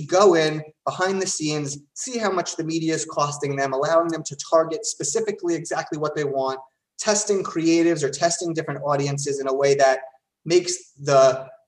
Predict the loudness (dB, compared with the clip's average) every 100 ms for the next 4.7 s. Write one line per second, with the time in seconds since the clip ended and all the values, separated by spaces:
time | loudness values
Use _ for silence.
0 | _ -2 -2 -2 -4 -2 2 2 2 -4
1 | -4 -4 -6 -6 -6 -4 -4 -6 -10 _
2 | -2 0 4 2 2 0 4 6 6 2
3 | 0 0 0 0 0 -2 -2 -2 -2 -2
4 | -4 0 2 4 6 4 0